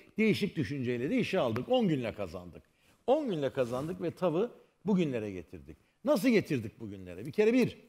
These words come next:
müthiş bir insan kaynaklarıyla getirdik. Yani ondan ben bu Y G A konusuna o kadar, o kadar önem veriyorum ki,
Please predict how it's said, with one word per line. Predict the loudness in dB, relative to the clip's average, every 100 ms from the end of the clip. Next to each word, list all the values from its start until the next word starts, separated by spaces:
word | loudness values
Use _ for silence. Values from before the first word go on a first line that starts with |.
| _ _
müthiş | -6 -2 0
bir | 0
insan | -2 0 -2
kaynaklarıyla | 0 -2 -4 -10 -12 -12 -14
getirdik. | -18 -20 -20 _ -4
Yani | -4 -2
ondan | -2 2 2 4
ben | 2 2 -2 -16 _ _ _
bu | -2
Y | 2 4
G | 4 6
A | 6 4
konusuna | -2 -6 -8 -8 -8 -8 -14 -6
o | -2
kadar, | 4 6 6 2 -10
o | -4
kadar | 2 4
önem | 2 -2 -4 -2
veriyorum | -4 -6 -10 -8
ki, | -4 -4